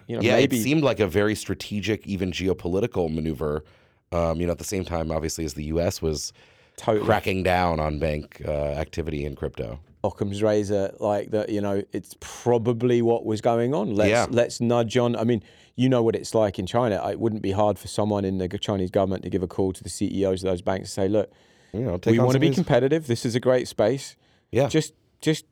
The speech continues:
Speaker 1: tell your, tell your onboarding people to take a little
Speaker 2: Well,
Speaker 1: bit
Speaker 2: and
Speaker 1: of another
Speaker 2: prohibition
Speaker 1: kind of view."
Speaker 2: in general, like, I mean, on anything, not just on financial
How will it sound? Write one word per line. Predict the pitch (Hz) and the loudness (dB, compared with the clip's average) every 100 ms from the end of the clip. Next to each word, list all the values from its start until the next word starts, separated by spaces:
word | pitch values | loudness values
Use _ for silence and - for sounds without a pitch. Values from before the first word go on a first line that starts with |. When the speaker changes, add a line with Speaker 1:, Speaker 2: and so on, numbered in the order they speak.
| - | -2
Speaker 1:
tell | 156 156 | 4 4
your, | 156 147 147 143 - | 4 4 4 2 0
tell | - 147 | 2 4
your | 139 139 | 4 4
onboarding | 147 139 143 143 135 | 2 2 2 2 0
people | 151 147 143 | -2 0 -2
to | |
take | 139 143 135 | 0 0 0
a | |
little | 127 135 | 2 2
Speaker 2:
Well, | |
Speaker 1:
bit | 143 139 | 4 2
Speaker 2:
and | 127 | 2
Speaker 1:
of | |
another | 131 180 | 4 4
Speaker 2:
prohibition | 135 139 143 - - | 4 4 2 2 2
Speaker 1:
kind | 107 | 2
of | |
view." | 113 | 2
Speaker 2:
in | 113 85 | 0 0
general, | 87 87 87 92 98 | -2 0 0 2 2
like, | 90 78 | 0 0
I | 85 | -4
mean, | 85 | -2
on | 82 85 80 | -2 -2 -4
anything, | 92 80 76 76 | -4 -4 -4 -4
not | 78 80 | -4 -6
just | 78 - | -6 -6
on | 76 | -6
financial | 71 78 78 78 78 76 | -4 -4 -4 -4 -2 -2